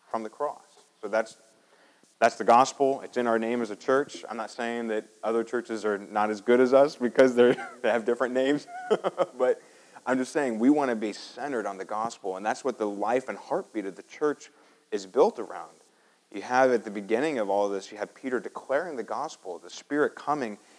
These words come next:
and changing hearts and converting men and women to know Jesus. And it's only gonna be Jesus who's gonna sustain them in their life together as a church. So, uh, that's why, um, in a few weeks,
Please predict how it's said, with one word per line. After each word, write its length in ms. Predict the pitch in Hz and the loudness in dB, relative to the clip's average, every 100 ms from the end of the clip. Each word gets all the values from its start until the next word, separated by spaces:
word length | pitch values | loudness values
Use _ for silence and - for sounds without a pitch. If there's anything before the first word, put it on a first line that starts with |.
| _ | _
and 140 | 104 98 | -18 -18
changing 480 | - 139 156 139 120 | -14 -10 -10 -10 -12
hearts 340 | 135 131 107 | -4 -4 -6
and 120 | 104 | -14
converting 600 | - 98 90 110 147 127 | -16 -16 -4 -2 -2 -6
men 160 | 110 113 | -8 -8
and 160 | 113 107 | -8 -6
women 300 | 120 113 95 | -6 -6 -10
to 120 | 101 | -10
know 240 | 101 117 | -2 -2
Jesus. 680 | 110 110 123 104 90 - - _ _ _ _ _ - | -2 -4 -6 -4 -8 -10 -20 _ _ _ _ _ -8
And 80 | |
it's 100 | 110 113 | -8 -4
only 180 | 127 147 | -2 0
gonna 140 | 143 | 0
be 160 | 135 117 | 0 -2
Jesus 340 | 120 135 123 | 0 -2 -2
who's 100 | 117 | -4
gonna 200 | 117 110 | -6 -6
sustain 500 | - 107 - 117 175 | -8 -14 -10 -8 -8
them 140 | 107 | -10
in 80 | 95 | -10
their 140 | 95 95 | -8 -6
life 260 | 98 101 | -4 -6
together 540 | 107 98 101 104 101 - _ _ _ _ _ _ | -10 -6 -4 -4 -6 -10 _ _ _ _ _ _
as 180 | - 107 | -4 -4
a 40 | 101 | -6
church. 420 | - 165 - - _ _ _ _ _ _ _ _ _ _ _ | -8 -8 -8 -10 _ _ _ _ _ _ _ _ _ _ _
So, 360 | - 117 110 - - - - | 2 4 4 0 -18 -6 2
uh, 300 | 104 98 92 - - _ | 4 4 0 -6 -20 _
that's 260 | 110 110 - | 6 6 6
why, 340 | 110 104 104 | 6 6 6
um, 300 | 104 104 98 | 2 0 0
in 120 | - 101 | -4 -10
a 40 | |
few 200 | - 123 | -4 -2
weeks, 420 | 110 117 - - | 0 -2 -6 -20